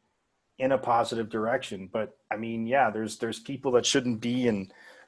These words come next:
positions of authority. And that's across everything, Ahmad, as you know, 'cause there's people that are gonna look at somebody and be like, "Oh, well, I don't like him, so he, he, they could be qualified, but I don't like,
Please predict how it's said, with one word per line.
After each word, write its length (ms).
positions 840
of 160
authority. 300
And 80
that's 220
across 440
everything, 420
Ahmad, 320
as 120
you 100
know, 320
'cause 100
there's 180
people 280
that 100
are 40
gonna 180
look 200
at 80
somebody 300
and 80
be 60
like, 300
"Oh, 260
well, 320
I 120
don't 160
like 240
him, 280
so 440
he, 200
he, 260
they 140
could 140
be 100
qualified, 480
but 140
I 140
don't 200
like, 260